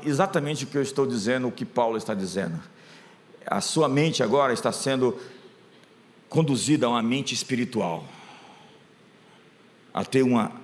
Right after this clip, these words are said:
compreensão. Eu estou embasando bem a minha palavra aqui na Bíblia, correto ou não? Orar em todo o tempo é o mesmo que orar sem cessar. Espírito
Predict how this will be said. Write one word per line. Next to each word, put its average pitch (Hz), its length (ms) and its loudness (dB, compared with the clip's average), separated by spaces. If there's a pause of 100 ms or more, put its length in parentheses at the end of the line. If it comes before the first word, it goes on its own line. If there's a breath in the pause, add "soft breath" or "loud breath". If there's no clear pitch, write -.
compreensão. 127 840 2 (400)
Eu - 40 -4
estou 196 220 2
embasando 147 480 2
bem 139 280 2
a 127 40 0
minha 123 200 0
palavra 110 420 0
aqui 110 160 -4
na 110 140 2
Bíblia, 95 300 0
correto 123 480 0
ou 135 40 2
não? 85 180 -2 (1500 loud breath)
Orar 214 460 6
em 196 60 2
todo 175 220 2
o - 20 -8
tempo 139 440 0 (640 loud breath)
é 165 80 6
o 180 80 8
mesmo 185 400 4
que 175 140 2
orar 165 320 4
sem 180 160 -2
cessar. - 580 -4 (2750 loud breath)
Espírito 214 960 2